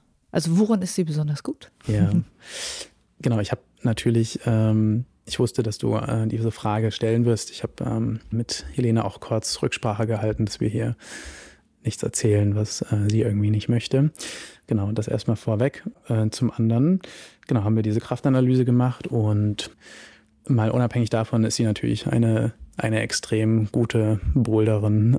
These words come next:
Speaker 2: oder Kletterin. Sie hat super viel Spaß, ist mega ehrgeizig und ich glaub, das, was Helene so sehr auch auszeichnet, ist, dass sie,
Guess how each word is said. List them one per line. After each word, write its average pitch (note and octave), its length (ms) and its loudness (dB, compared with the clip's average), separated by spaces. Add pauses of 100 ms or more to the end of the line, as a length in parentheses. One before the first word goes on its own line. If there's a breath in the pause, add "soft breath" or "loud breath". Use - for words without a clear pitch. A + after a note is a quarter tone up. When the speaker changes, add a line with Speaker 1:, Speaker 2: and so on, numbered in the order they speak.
(120)
Speaker 2:
oder A2 160 -4
Kletterin. A2 500 0 (560 loud breath)
Sie A2 180 -4
hat - 420 -8
super B2+ 280 -4
viel - 200 -6
Spaß, A2 480 -4
ist - 160 -4
mega A2+ 280 0
ehrgeizig G#2+ 680 -4
und A2 240 -2
ich - 80 -12
glaub, - 200 -2
das, - 180 -4
was - 280 -2 (500 loud breath)
Helene G#2+ 440 2
so G#2+ 160 0
sehr G#2+ 240 -2
auch A2 140 -6
auszeichnet, - 600 -2
ist, - 220 -6
dass A#2 140 -4
sie, A2 380 0